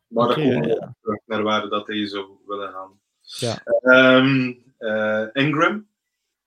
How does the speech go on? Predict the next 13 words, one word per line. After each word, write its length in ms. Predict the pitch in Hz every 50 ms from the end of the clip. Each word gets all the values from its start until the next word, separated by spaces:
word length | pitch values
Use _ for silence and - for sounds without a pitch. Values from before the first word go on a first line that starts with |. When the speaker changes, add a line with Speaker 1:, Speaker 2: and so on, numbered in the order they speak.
| _ _ _ _ _ _
Speaker 1:
Evan 240 | 123 120 123 117 113
Speaker 2:
Ah, 40 | 117
ja. 60 | 131
Speaker 1:
Ingram. 260 | 143 143 147 156 160 - _ _ _ _ _ _ _ _ _ _ _ _
Eh, 180 | 120 113 113
Speaker 2:
Oké. 280 | 113 113 113 131 147 - _
Speaker 1:
die 100 | 226 - _ _ 113 113 113
is 120 | 107 107 113
ook, 220 | 120 117 - 139
eh, 220 | 131 135 135 139 143 143 - _ _ _ _ _ _ _ _ _ _
ehm, 260 | - 110 110 113 117 110 - _ _
Tyrann 360 | - 127 127 131 127 120 120
Mathieu. 420 | 127 143 - - 196 202 262 285